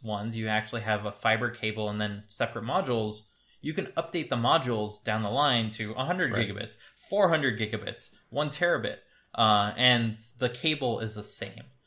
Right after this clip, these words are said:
Speaker 1: Um, so especially for reasonable distances, for ten kilometers, yes, you have to pick and choose your,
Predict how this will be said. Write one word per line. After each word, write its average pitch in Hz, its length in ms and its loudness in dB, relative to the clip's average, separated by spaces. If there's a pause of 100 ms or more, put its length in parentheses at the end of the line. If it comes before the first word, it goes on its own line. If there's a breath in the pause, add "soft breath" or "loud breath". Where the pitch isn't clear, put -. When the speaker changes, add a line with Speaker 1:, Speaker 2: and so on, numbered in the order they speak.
(220 soft breath)
Speaker 1:
Um, 92 480 -2
so 98 300 -4
especially 120 460 -4
for 107 200 -6
reasonable 104 520 -4
distances, - 420 -12
for 123 160 -6
ten 147 300 -4
kilometers, 151 580 -4
yes, 104 300 0
you 117 180 -4
have 107 200 -2
to 104 260 -8 (340 soft breath)
pick 139 200 -4
and 123 100 -2
choose 113 280 0
your, 98 360 -6